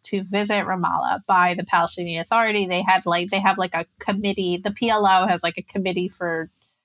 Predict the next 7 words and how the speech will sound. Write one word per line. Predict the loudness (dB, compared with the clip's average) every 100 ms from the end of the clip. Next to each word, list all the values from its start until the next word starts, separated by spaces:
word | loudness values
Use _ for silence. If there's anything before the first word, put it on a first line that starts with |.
| _ _ _ 0
outreach | 4 4 2 -2 -2 -4
to | -4
Israelis. | -4 -2 -2 -2 -6 -12 -12 _ -20 -20 -20 _ 2
Um, | 6 8 6 4 0 -10 _
we | 0 0 4
went | 4 4 4
there. | 4 6 8 8 8 6 2